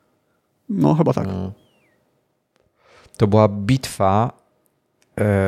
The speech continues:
Speaker 2: w pewnym momencie trzeba było pokonać jakiegoś tam mistrza, żeby gdzieś przejść dalej, e, i, i pokonywało się, on wypowiadał kwestie. I on coś mówił i potem były typu wymiany, trzy, cztery wymiany uderzeń i ty nie sterowałeś to jakby samą walką,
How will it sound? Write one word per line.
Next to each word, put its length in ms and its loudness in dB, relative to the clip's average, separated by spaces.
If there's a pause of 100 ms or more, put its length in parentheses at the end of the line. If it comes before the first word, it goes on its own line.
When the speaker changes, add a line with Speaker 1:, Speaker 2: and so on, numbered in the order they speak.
(160)
Speaker 2:
w 140 -14
pewnym 200 2
momencie 240 -2
trzeba 140 2
było 120 2
pokonać 480 0
jakiegoś 240 0
tam 220 2
mistrza, 540 0
żeby 220 0
gdzieś 200 -2
przejść 380 -2
dalej, 420 0
e, 40 -6 (460)
i, 320 0 (560)
i 140 -2
pokonywało 640 0
się, 240 -2
on 280 0 (180)
wypowiadał 600 0
kwestie. 680 -4 (840)
I 340 -2 (120)
on 140 2
coś 220 -2
mówił 320 2
i 60 -6
potem 280 0
były 200 2
typu 480 0
wymiany, 1040 0
trzy, 200 -4
cztery 340 0
wymiany 500 0
uderzeń 600 -2
i 40 -6
ty 140 -2
nie 320 0
sterowałeś 500 0
to 100 -2
jakby 240 0
samą 260 2
walką, 380 -2